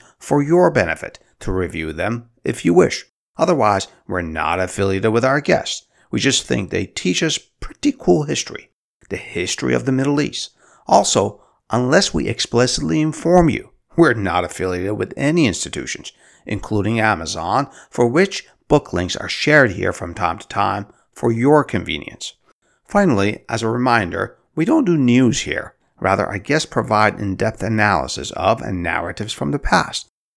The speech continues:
And our mission is not to provide a complete account of this region with its long and complex history. Rather, is to highlight some issues and incidents from its past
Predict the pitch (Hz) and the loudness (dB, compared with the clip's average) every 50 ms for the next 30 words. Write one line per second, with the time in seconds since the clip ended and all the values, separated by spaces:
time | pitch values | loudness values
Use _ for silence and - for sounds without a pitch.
0 | _ - 131 131 131 139 147 175 208 330 - - 143 127 113 - 127 113 101 - | _ -4 0 2 2 4 4 4 4 2 2 2 0 0 0 0 0 -2 -2 -2
1 | - - - 101 85 87 90 90 87 85 - - - 85 82 - - 92 92 - | -6 -8 -4 -4 -2 0 0 0 0 -2 -4 -6 -8 -10 -10 -8 -6 -6 -6 -8
2 | 80 - - - 87 90 - - 82 82 92 107 113 113 110 - - - - - | -10 -12 -10 -8 -6 -6 -6 -6 -8 -10 -4 -2 -2 0 0 -2 -4 -6 -6 -6
3 | - - 104 127 135 - - - - - _ - - - 82 80 - - - 95 | -6 -4 -2 -2 -2 -2 -6 -14 -20 -18 _ -6 -4 -4 -2 -2 0 0 0 0
4 | 87 85 85 90 87 87 90 82 - 85 85 90 - 87 85 90 139 151 - - | 0 -6 -4 -2 -2 -2 -2 -2 -4 -6 -6 -6 -8 -8 -8 -8 -6 -4 -4 -2
5 | 85 85 - - - - - - - - - 85 90 110 117 - _ _ _ _ | -2 -2 -4 -6 -2 -2 -2 -2 -2 -4 -4 -2 -2 -2 -4 -6 _ _ _ _
6 | _ - 110 113 110 110 123 127 127 - - _ _ _ - 190 - - 170 151 | _ 0 4 4 4 4 4 0 -4 -6 -16 _ _ _ -8 -6 -4 -4 -4 -2
7 | 165 185 180 160 - - - - - - - - - 151 165 185 208 220 202 - | 0 2 2 0 0 -4 -10 -12 -12 -12 -8 -4 -2 -2 0 0 -2 -2 -4 -4
8 | - 196 196 185 175 180 180 180 - 170 180 180 - - - - - - - - | -2 -2 -2 0 0 -2 -4 -2 -2 -2 -2 0 -2 -4 -8 -8 -10 -14 -14 -16
9 | _ _ _ _ _ - - 117 90 85 85 - - - - - 143 143 143 143 | _ _ _ _ _ -4 -2 -2 -2 -2 -6 -10 -8 -6 -2 0 0 2 2 0
10 | 147 147 - - - | 0 -2 -4 -8 -12